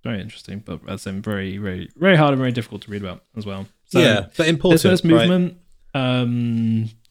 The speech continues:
Speaker 1: they, the, the C D C, if they are going to change it, and they're looking at it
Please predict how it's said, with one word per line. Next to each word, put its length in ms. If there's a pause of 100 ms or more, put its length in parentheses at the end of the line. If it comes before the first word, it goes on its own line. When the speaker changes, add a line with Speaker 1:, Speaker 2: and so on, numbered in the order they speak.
(240)
Speaker 1:
they, 520
the, 260
the 100
C 120
D 60
C, 480
if 140
they 180
are 280
going 380
to 220
change 300
it, 60
and 140
they're 80
looking 320
at 100
it 180